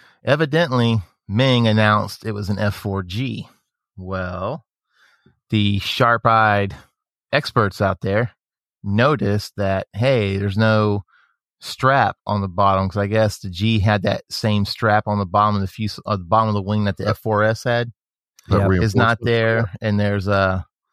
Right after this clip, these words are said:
Speaker 1: maybe a couple of little things that weren't there, and now Ming has since gone back,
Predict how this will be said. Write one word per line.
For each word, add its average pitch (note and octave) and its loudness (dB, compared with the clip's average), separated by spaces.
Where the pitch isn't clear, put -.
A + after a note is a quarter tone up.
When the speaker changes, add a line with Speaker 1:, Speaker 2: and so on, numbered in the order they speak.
Speaker 1:
maybe B2 0
a A2+ -6
couple B2 0
of A#2+ 2
little A2+ 0
things A2+ 0
that G#2+ 0
weren't A2+ 0
there, A2 0
and G2+ 0
now G2+ 2
Ming G#2 0
has F#2 -2
since G2+ -2
gone D#3+ 0
back, - -6